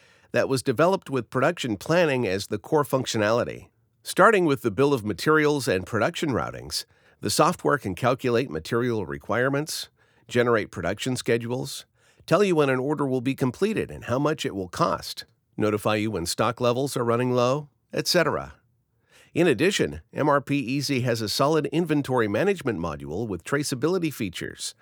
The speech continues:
a procurement and supplier management module, and a manufacturer-centric C R M. And as the business processes of S M Es are similar, regardless of what they produce,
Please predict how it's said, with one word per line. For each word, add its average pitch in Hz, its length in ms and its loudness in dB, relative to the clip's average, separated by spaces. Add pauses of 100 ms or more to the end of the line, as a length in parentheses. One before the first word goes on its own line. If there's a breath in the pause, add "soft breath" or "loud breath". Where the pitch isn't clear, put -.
(420 soft breath)
a - 80 -2
procurement 139 720 -2
and 78 160 -6
supplier 107 480 -2
management 110 500 -4
module, 65 520 -12 (380 soft breath)
and 170 200 0
a 143 40 2
manufacturer-centric 113 1400 -2
C 123 200 -2
R 98 160 2
M. 82 340 -4 (1080 soft breath)
And 170 160 2
as 147 200 2
the 127 120 -2
business 175 400 2
processes 151 720 2
of 117 140 -2
S 110 240 0
M 104 180 0
Es 101 340 -2
are 78 140 -4
similar, 98 640 -2
regardless 117 640 -2
of 90 140 -10
what 113 160 0
they 87 100 -4
produce, 95 600 -4